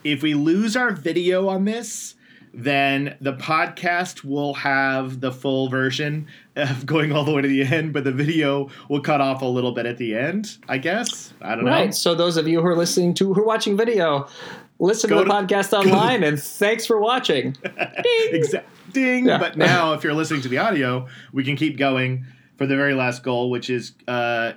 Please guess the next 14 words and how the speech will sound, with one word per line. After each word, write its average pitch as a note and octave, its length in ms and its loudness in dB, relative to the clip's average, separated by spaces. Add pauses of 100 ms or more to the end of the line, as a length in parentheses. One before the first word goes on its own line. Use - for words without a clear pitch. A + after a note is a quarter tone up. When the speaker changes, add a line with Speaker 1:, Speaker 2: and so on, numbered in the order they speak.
Speaker 1:
'cause D#3+ 180 -12
it's G#3 180 -10
still B3+ 220 -6
recording, D#3+ 580 -4
but A2 140 -8
we'll B2 80 -6
see. A2 360 -6 (340)
Uh, B2+ 180 -2
goal F3 320 -2
seventeen, B2+ 840 -6 (380)
partnerships D#3+ 760 -4
for B2+ 160 -8
the A#2 100 -4
goals. G2 560 -10